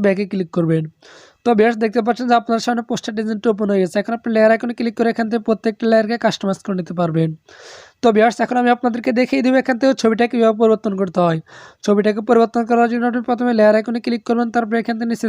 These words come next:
স্ক্রল ডাউন করলে ছবি লেয়ার পেয়ে যাবেন, ছবি লেয়ারটাকে আনলক করে নেবেন। তারপর আবার লেয়ার আইকনে ক্লিক করবেন, এখন এই ছবিটার উপর ক্লিক করবেন, তারপর এখান থেকে লোগো এই আইকনে ক্লিক করে দিবেন, তারপর এখান থেকে রেসিলেক্টে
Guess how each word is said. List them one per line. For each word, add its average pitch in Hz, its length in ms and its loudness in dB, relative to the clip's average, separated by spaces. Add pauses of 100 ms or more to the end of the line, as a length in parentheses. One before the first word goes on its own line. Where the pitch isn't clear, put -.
স্ক্রল 233 240 -6
ডাউন 226 220 0
করলে 226 300 -2
ছবি 202 200 0
লেয়ার 208 200 4
পেয়ে 214 140 -4
যাবেন, 233 200 -2
ছবি 226 200 0
লেয়ারটাকে 226 380 -4
আনলক 196 280 2
করে 180 160 -2
নেবেন। 160 240 -2 (720)
তারপর 233 260 0
আবার 247 180 2
লেয়ার 220 180 6
আইকনে 226 280 -4
ক্লিক 208 240 -2
করবেন, 185 220 0
এখন 220 160 -2
এই 233 120 -2
ছবিটার 220 280 2
উপর 226 180 0
ক্লিক 185 300 -2
করবেন, 170 300 -2
তারপর 220 300 -4
এখান 220 220 -4
থেকে 233 180 -2
লোগো 226 140 0 (100)
এই 226 120 2
আইকনে 220 320 -4
ক্লিক 196 240 -2
করে 175 180 0
দিবেন, 156 200 0 (640)
তারপর 240 220 2
এখান 254 160 -2
থেকে 240 140 0
রেসিলেক্টে 226 400 -4